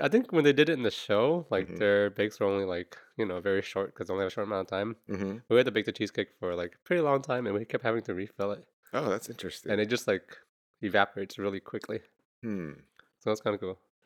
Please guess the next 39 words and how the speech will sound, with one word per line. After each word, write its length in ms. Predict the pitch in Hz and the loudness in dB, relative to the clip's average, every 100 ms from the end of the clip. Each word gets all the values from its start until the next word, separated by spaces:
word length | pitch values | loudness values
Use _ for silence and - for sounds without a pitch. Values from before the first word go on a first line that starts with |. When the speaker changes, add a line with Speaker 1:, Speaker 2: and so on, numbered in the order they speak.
| _ | _
Speaker 2:
How'd 160 | - 101 | 2 2
it 60 | |
turn 140 | - 95 | 4 6
out? 260 | 104 - _ _ - | 6 4 _ _ -2
Speaker 1:
It 160 | 131 123 | 0 6
was 260 | 117 104 | 6 6
very 220 | 104 123 | 6 6
delicious. 540 | 120 101 90 104 - - _ 104 | 6 2 0 -4 -8 -20 _ -12
Speaker 2:
Hmm. 320 | 120 80 67 62 | -8 -8 -8 -8
Speaker 1:
Yeah, 160 | 95 | -8
it 160 | - - | -8 -2
was 100 | 123 | 6
a 40 | |
very 100 | 151 | 6
good 160 | 139 120 | 6 0
cheesecake. 380 | 113 - - - _ _ _ _ | -4 -4 -10 -16 _ _ _ _
Speaker 2:
Sounds 320 | - 113 120 | -10 -10 -10
good. 240 | - 64 - _ - | -6 -6 -6 _ -8
Speaker 1:
Yeah, 200 | 98 104 - | -8 -8 -14
so 160 | - 113 | -4 6
that 100 | 123 | 6
was 140 | 117 | 8
my 220 | 110 101 | 4 2
baking 400 | 92 104 98 98 | 0 0 2 0
inspired 520 | 95 - 98 95 92 | -2 -2 0 0 -2
moment 440 | 101 95 95 - - | -4 -2 -2 -6 -10
from 200 | - 92 | -8 -6
the 80 | 90 | -6
last 280 | 92 95 - | -6 -8 -10
couple 220 | - 107 | -14 -8
of 60 | 95 | -6
weeks. 320 | 95 _ _ _ _ _ _ _ _ | -6 _ _ _ _ _ _ _ _
Did 100 | 104 | -6
you 80 | 101 | 2
have 140 | 101 104 | 2 4
any 180 | 104 - | 0 -2
bakes 260 | - 95 - | -2 -2 -4
during 200 | 110 104 | -8 -4
Thanksgiving? 420 | 104 - 104 107 | -6 -6 -10 -10